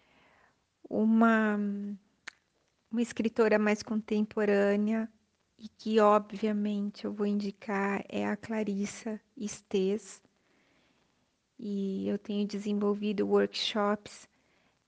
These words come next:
é, relacionados ao Mulheres que Correm com os Lobos, né, nos quais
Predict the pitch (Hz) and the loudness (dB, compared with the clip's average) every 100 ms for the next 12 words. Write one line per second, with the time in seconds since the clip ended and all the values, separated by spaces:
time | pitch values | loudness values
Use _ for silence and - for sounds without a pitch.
0 | - 202 208 202 196 196 196 208 208 _ | -4 -2 0 0 0 -2 -4 -8 -14 _
1 | _ _ _ _ _ _ _ _ _ - | _ _ _ _ _ _ _ _ _ -4
2 | 214 208 214 - 214 214 196 208 226 208 | 2 2 2 -2 -2 0 2 2 0 0
3 | 202 202 196 202 208 202 196 196 208 - | -2 0 2 2 2 2 4 4 2 -2
4 | 202 208 208 202 - 202 202 202 196 196 | -4 -2 0 -2 -4 -6 -6 -4 -4 0
5 | 220 233 208 208 202 202 208 220 214 202 | 2 2 0 -4 -2 -2 0 0 0 -2
6 | - - 190 196 208 - - | -8 -6 -4 -2 -4 -8 -20